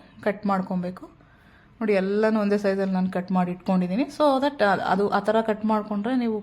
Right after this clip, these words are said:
ಕ್ಲೀನಾಗಿ ಒಂದೇ ಸಮ ಅದು ಚೆನ್ನಾಗಿ ಬೇಯುತ್ತೆ. So ನೋಡಿ ಈರುಳ್ಳಿ ತೊಗೊಂಡಿದ್ದೀನಿ ಒಂದಿಷ್ಟು, ಕೊತ್ತಂಬರಿ ಸೊಪ್ಪು, ಹಸಿರು ಮೆಣಸಿನ್ಕಾಯಿ, ಕರಿಬೇವು, ಸಾಸಿವೆ ಒಂದು ಎರಡು ಟೇಬಲ್ ಸ್ಪೂನಷ್ಟು, ಮತ್ತು ತೆಂಗಿನ ತುರಿ ಒಂದು ಚಿಕ್ಕ ಕಪ್ಪಲ್ಲಿ ತೊಗೊಂಡಿದ್ದೀನಿ ನಾನು. ನೋಡಿ ಈರುಳ್ಳಿ ಅಷ್ಟೇ, ಈರುಳ್ಳಿ ಸ್ವಲ್ಪ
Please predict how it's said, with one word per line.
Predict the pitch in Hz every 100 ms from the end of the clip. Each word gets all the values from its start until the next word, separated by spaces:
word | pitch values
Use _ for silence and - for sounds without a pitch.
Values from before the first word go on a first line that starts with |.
| 208
ಕ್ಲೀನಾಗಿ | 226 226 220 202
ಒಂದೇ | 202 208 208
ಸಮ | 196 190
ಅದು | 190
ಚೆನ್ನಾಗಿ | 185 185 185
ಬೇಯುತ್ತೆ. | 185 185 302 - - - - - -
So | 220
ನೋಡಿ | 214 208 214
ಈರುಳ್ಳಿ | 226 214 208 196 196 196
ತೊಗೊಂಡಿದ್ದೀನಿ | 185 185 185 180
ಒಂದಿಷ್ಟು, | 180 180 285 285
ಕೊತ್ತಂಬರಿ | 220 226 214 202
ಸೊಪ್ಪು, | 196 190 269 311 - - 202
ಹಸಿರು | 190 214
ಮೆಣಸಿನ್ಕಾಯಿ, | 202 190 196 190 185 226 - - - _ -
ಕರಿಬೇವು, | 190 185 202 190 208 302 - - - _ -
ಸಾಸಿವೆ | 220 247 254 269 214
ಒಂದು | 202
ಎರಡು | 185 185
ಟೇಬಲ್ | 196 196 190
ಸ್ಪೂನಷ್ಟು, | - 190 180 - - 330 - -
ಮತ್ತು | 226 214
ತೆಂಗಿನ | 214 208 220 208
ತುರಿ | 202 262 233
ಒಂದು | 190 - - 247
ಚಿಕ್ಕ | 247 233
ಕಪ್ಪಲ್ಲಿ | 208 202 185 185
ತೊಗೊಂಡಿದ್ದೀನಿ | 180 185 185 180 185
ನಾನು. | 185 247 - - - - - - - _ _ _ _ -
ನೋಡಿ | 240 226 240
ಈರುಳ್ಳಿ | 277 269 254
ಅಷ್ಟೇ, | 202 -
ಈರುಳ್ಳಿ | 233 247 233
ಸ್ವಲ್ಪ | 220